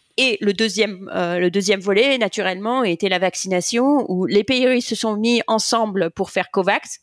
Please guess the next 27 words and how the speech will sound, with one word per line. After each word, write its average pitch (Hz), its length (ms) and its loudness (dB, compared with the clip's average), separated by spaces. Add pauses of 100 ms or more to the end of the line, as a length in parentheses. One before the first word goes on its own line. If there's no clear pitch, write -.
(120)
ce - 160 -12
qui - 60 -8
était 185 160 -4
formidable, 180 560 -2
pour 170 160 -10
donner 247 320 0
de 233 80 2
l'argent 202 400 -2
aux 185 60 -10
pays 202 260 -6
pour - 160 -6
acheter 180 240 -4
des 170 120 -4
doses, 262 240 0
mais 226 100 -2
ensuite, - 300 -2
ils - 100 -6
se 185 100 -2
sont 196 300 -2
immédiatement 214 420 0
précipités - 560 -6
sur - 140 -6
toutes - 180 -12
les 214 80 -2
doses 214 220 0
qui - 80 -6
existaient, 196 560 -2